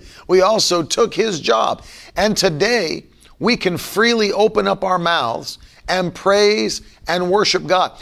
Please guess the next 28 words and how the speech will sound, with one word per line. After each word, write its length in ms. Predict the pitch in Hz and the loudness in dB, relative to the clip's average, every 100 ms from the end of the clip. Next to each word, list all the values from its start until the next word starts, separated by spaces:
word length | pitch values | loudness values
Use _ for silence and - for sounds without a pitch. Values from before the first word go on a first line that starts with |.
| - | -10
Why 200 | - 175 | 0 2
do 80 | 214 | 2
you 80 | 226 | 0
think 260 | 208 208 170 | 0 0 0
God 260 | 196 180 | 0 2
so 220 | - 180 | 2 2
quickly 440 | - - 214 170 175 | 0 0 0 2 0
responds 600 | 160 - 214 180 143 - | 0 -2 -2 0 -2 -4
to 100 | 135 | -6
praise 320 | 165 170 127 | 0 0 0
and 120 | 147 | -2
worship 320 | 170 175 - | -2 -2 -4
throughout 400 | - 143 139 139 | -6 -2 0 0
Scripture? 440 | - 190 190 - - _ _ _ - - - - - | -2 -4 -4 -8 -12 _ _ _ -20 -20 -20 -12 -2
It 160 | 220 | 2
is 140 | 208 151 | 2 4
the 120 | 170 | 2
thing 320 | - 233 208 | 2 0 2
that 180 | 175 - | 0 -2
provokes 1080 | 180 160 120 123 226 214 - - - - - - _ - | 0 0 0 2 4 4 0 -6 -4 -6 -10 -20 _ -10
his 260 | - 180 - | 0 0 0
presence. 680 | - 175 123 101 - - - _ _ _ _ 190 | 0 0 0 -4 -10 -14 -16 _ _ _ _ -2
It 220 | 220 214 | -2 -2
provokes 1000 | 196 190 147 110 240 240 - - - - - _ _ _ - | 0 0 0 0 4 4 2 -4 -6 -8 -18 _ _ _ -2
his 200 | 170 - | -2 0
presence. 460 | 175 151 123 - - - - - | 0 -2 -2 -8 -14 -20 -20 -4
I 80 | 156 | -2
was 220 | 170 - | 0 -2